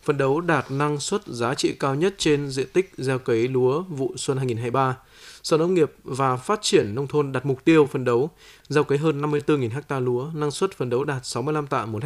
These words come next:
ha, sản lượng hơn ba trăm năm mươi ba nghìn tấn. Tuy nhiên,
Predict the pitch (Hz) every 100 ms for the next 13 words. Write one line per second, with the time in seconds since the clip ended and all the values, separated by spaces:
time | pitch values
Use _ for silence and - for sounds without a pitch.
0 | 160 143 127 120 - - - - 147 120
1 | 147 135 156 151 147 147 151 147 147 151
2 | 143 143 139 127 101 120 113 160 _ -
3 | - 151 143 135